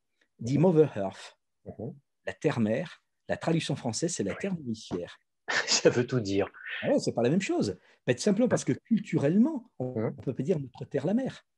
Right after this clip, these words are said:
Speaker 1: parce que
Speaker 2: Mhm.
Speaker 1: ça n'est pas ancré dans notre culture. Et vouloir faire ces, ces ponts, ces ponts culturels comme ça,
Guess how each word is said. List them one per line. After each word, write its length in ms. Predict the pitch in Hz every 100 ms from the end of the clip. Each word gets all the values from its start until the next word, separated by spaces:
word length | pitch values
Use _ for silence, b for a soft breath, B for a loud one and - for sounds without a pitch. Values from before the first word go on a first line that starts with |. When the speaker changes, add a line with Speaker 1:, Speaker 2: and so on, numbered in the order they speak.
| _ _ _ -
Speaker 1:
parce 160 | 131
que 80 | 139
Speaker 2:
Mhm. 20 |
Speaker 1:
ça 140 | 156 117
n'est 100 | 110
pas 240 | - 196 -
ancré 300 | 110 - 220
dans 120 | 151
notre 140 | 185
culture. 260 | - 165 185
Et 80 | 143
vouloir 340 | 156 208 202
faire 280 | - 202 196
ces, 280 | - 131 120 B B
ces 300 | - - 117 - -
ponts, 260 | 226 220 220 _ -
ces 200 | - -
ponts 220 | 208 233
culturels 540 | 233 190 - 165 175
comme 180 | - 135
ça, 400 | - 147 139 -